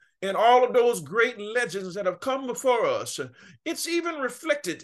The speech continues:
in the life and the legacy and the love of our Lord and Savior, Jesus Christ. He gave and gave and gave. And he went out to a cross on Calvary and gave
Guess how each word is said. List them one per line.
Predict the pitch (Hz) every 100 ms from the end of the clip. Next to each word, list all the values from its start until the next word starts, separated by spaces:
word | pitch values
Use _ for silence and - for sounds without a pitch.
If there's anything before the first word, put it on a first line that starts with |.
| -
in | 208 196
the |
life | 196 262 254 254 208
and | 190
the |
legacy | 175 262 240 233 - 185
and | 180 180
the | 175
love | 170 233 175 165
of | 160
our | 170 170
Lord | 185 220 247
and | 214
Savior, | - 285 269 196 165
Jesus | 196 254 247 240
Christ. | - 127 131 139 - 156 156 _ 190 _ _ -
He | 302
gave | 175 294 349 359 370 381 -
and | 226 233 233 180
gave | 240 285 302 311 302 240
and | 262 247
gave. | 254 262 180 131 127 - - 156 - - 185 _
And | 233 233
he | 277
went | 240 359 403 - -
out | 277 269 - - -
to | 311 208
a | 170
cross | - 302 226 175 - - -
on | 202 208 202
Calvary | 269 302 247 151 131 123 123 160 - - - -
and | 226 240 202
gave | 254 285 320 349 453 392